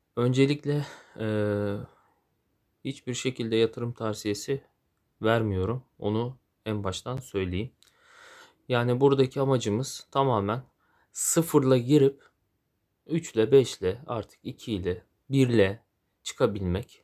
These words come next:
amacımız o. Onu en baştan bir aktarayım ben size. Ee, projemizin adı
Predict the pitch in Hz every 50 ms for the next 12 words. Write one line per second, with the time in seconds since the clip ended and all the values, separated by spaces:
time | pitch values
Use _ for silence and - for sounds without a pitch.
0 | _ _ - 123 123 117 107 101 - 101 120 139 139 - - - - 107 - 90
1 | - - _ _ _ - 113 113 98 101 110 - - 131 113 104 95 92 90 -
2 | - 98 92 95 110 139 135 131 - - 107 98 - _ - 95 90 87 85 85
3 | 82 82 82 82 - - 90 87 101 120 - - _ _ _ _ _ _ _ _
4 | - - - - _ _ _ _ _ _ _ _ _ - - - - _ _ -
5 | 127 120 120 117 117 113 113 113 113 117 117 117 - - - - _ _ _ _
6 | _ - 151 160 156 143 143 131 123 113 117 120 117 127 139 123 120 127 131 120